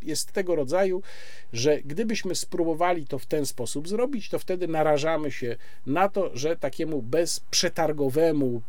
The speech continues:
mm, rozwiązaniu przeciwstawi się Komisja Europejska. I tu będziemy mieli problemy. I to by mogło nas cofnąć, jeżeli chodzi o planowanie budowy. No ale fakty są takie, że rzeczywiście Piotr Naimski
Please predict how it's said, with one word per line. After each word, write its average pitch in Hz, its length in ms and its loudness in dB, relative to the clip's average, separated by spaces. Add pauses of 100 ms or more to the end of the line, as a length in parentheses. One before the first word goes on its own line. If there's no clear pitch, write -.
(120)
mm, 113 560 -2
rozwiązaniu 160 720 0
przeciwstawi - 760 0
się 131 240 -2
Komisja 123 460 -2
Europejska. 110 560 -4
I 202 120 -4
tu 330 120 0
będziemy 190 400 0
mieli 127 320 -2 (120)
problemy. 139 440 2
I - 160 -6
to 220 100 4
by 220 100 2
mogło 196 280 2
nas 190 280 0
cofnąć, 123 600 2
jeżeli 127 320 -2
chodzi 135 380 -2
o 127 100 0
planowanie 135 720 0 (520)
budowy. 135 400 0 (220)
No 160 80 0
ale 254 200 4
fakty 226 340 0
są 190 200 -2
takie, 156 320 -4
że 143 120 0
rzeczywiście 175 600 -2
Piotr 156 300 0 (260)
Naimski 127 880 0